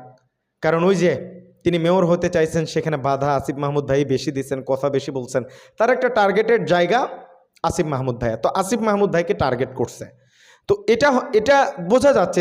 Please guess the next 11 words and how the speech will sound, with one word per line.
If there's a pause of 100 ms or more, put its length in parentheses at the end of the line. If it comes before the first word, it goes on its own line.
যে
সুতোয়
সুতোয়
মিলে
যাচ্ছে।
এখন (800)
আমার
কথা
ওইটা
না,
ইশরাক